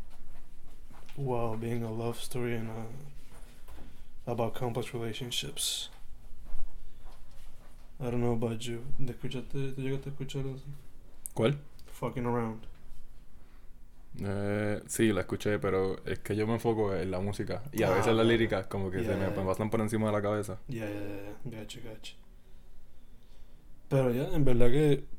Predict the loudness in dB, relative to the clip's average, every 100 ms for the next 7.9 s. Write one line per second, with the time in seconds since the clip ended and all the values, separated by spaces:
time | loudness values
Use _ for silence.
0 | 4 8 10 10 8 8 6 4 4 4
1 | 6 6 8 8 8 8 6 4 0 -4
2 | -4 0 2 6 8 8 8 8 6 4
3 | 2 0 -4 -2 2 4 4 2 2 2
4 | 0 -4 -4 -4 -4 -6 -10 -10 -8 -4
5 | -2 0 0 2 4 6 8 8 8 10
6 | 12 12 8 0 0 0 2 2 2 0
7 | 2 4 4 2 0 0 0 -2